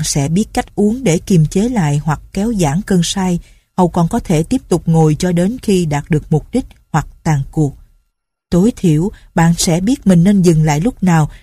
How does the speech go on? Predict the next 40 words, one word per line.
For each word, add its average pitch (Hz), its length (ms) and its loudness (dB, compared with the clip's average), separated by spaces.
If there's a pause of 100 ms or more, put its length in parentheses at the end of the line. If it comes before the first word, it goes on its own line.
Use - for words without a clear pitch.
(120)
để 151 260 2
còn 151 200 2
có 202 100 0
thể 160 300 -2
an 190 240 0
toàn 151 280 0
chạy 147 160 -2
xe 180 260 -2
về 156 160 2
nhà. 143 360 0 (840)
Và 180 100 2
khi 220 200 -2
nào 170 280 2
thì 160 140 0
bạn 151 280 0
biết 220 220 -2
mình 143 260 2
đã 143 140 -2
bắt - 220 -10
đầu 165 200 2
sai? 190 420 -6 (840)
Với 185 140 2 (100)
tôi 170 340 2
thật - 260 -2
lạ 151 240 0
lùng. 156 280 4 (760)
Đó 240 120 2
là 254 120 0
khi 214 200 2
tôi 214 220 2
nhìn 160 200 4
thấy 196 260 0 (100)
tướng 226 260 0
tinh 196 320 2
của 156 180 -2
những 185 300 0
người 165 220 4
ngồi 151 220 2
cùng 147 300 0
bàn. 147 240 2